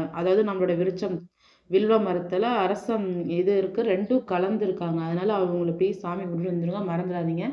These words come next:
அது பாத்தீங்கன்னா அங்க, ம், உங்களுக்கே போனா தெரியும். அந்த க-,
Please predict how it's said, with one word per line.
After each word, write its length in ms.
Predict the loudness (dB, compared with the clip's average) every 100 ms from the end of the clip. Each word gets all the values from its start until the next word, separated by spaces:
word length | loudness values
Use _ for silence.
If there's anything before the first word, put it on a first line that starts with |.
| -8 -18 -20 -20 _
அது 120 | 2 4
பாத்தீங்கன்னா 460 | 4 2 0 0
அங்க, 280 | 0 0 0 0
ம், 220 | 0 0 -2
உங்களுக்கே 360 | -2 2 6 6
போனா 260 | 6 2 2
தெரியும். 420 | 0 0 6 6
அந்த 180 | 6 -2 -2
க-, 200 | -2